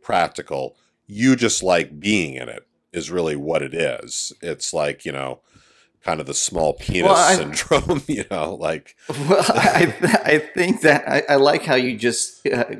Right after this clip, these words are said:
Speaker 2: generally crapped on every guy who's got
Speaker 1: Driving
Speaker 2: a
Speaker 1: a pickup
Speaker 2: pickup
Speaker 1: truck.
Speaker 2: truck.
Speaker 1: Yep. Yeah.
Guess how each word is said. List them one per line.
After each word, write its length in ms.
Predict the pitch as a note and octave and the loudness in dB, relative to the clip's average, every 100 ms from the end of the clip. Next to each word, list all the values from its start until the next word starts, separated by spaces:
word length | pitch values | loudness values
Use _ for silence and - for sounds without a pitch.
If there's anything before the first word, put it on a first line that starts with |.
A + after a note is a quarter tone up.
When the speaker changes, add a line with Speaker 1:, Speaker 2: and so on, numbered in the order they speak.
| - - _ _ C3 | -16 -20 _ _ -16
Speaker 2:
generally 560 | A2+ C#3 C#3 C3+ C3 B2+ | 0 2 4 4 4 2
crapped 640 | - - C#3 A#2+ A#2+ - - | -4 -4 2 4 2 -2 -2
on 340 | A#2 A2+ A#2 - | 2 2 2 -2
every 300 | A2+ B2 B2 | -2 0 0
guy 400 | G#2+ A2+ G#2+ A2+ | 2 4 4 2
who's 220 | A#2 - | 0 -2
got 120 | - | 2
Speaker 1:
Driving 380 | A#2 G#2+ G2+ G2+ | 6 6 6 4
Speaker 2:
a 40 | G2 | 2
Speaker 1:
a 60 | |
pickup 300 | - G#2+ F2+ | 2 2 2
Speaker 2:
pickup 0 | |
Speaker 1:
truck. 320 | - G2 D2+ B2 | 2 2 2 2
Speaker 2:
truck. 100 | C3 | 2
Speaker 1:
Yep. 240 | - - _ - | 2 -2 _ -8
Yeah. 120 | E2 | -8